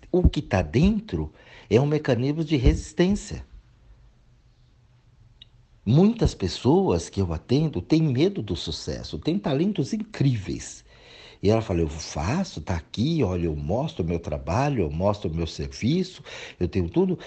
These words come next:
mas ninguém vem." Por quê? Porque ela sabe que se aquilo deslanchar, ela não vai bancar na cabeça dela. Então, na cabeça, ela tem medo do sucesso. Então,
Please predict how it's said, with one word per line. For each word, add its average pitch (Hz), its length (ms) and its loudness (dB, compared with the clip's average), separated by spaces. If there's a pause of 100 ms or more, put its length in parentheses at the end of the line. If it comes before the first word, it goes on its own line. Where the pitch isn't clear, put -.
(120)
mas 113 240 2
ninguém 131 340 2
vem." 92 240 0
Por 180 240 0
quê? 78 340 0 (720)
Porque 101 220 0
ela 175 140 4
sabe 92 400 0
que - 80 -8
se - 100 0
aquilo 90 300 0
deslanchar, 110 640 0
ela 143 160 2
não 156 200 2
vai 156 200 2
bancar 156 580 0 (180)
na 73 200 -2
cabeça 107 680 0
dela. - 380 -12 (1300)
Então, 80 220 -2
na 117 180 4
cabeça, 127 640 0
ela 104 120 2
tem 151 180 2
medo 151 400 2
do 90 140 -4
sucesso. 73 580 -6
Então, 147 240 2